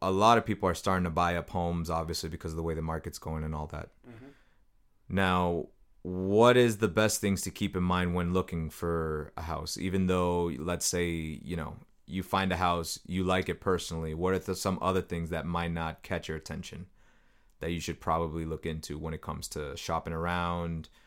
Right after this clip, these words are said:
Speaker 1: when it comes to, you know, really,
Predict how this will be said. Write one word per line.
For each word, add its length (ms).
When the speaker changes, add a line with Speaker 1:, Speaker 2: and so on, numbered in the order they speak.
Speaker 1:
when 140
it 80
comes 440
to, 760
you 100
know, 300
really, 920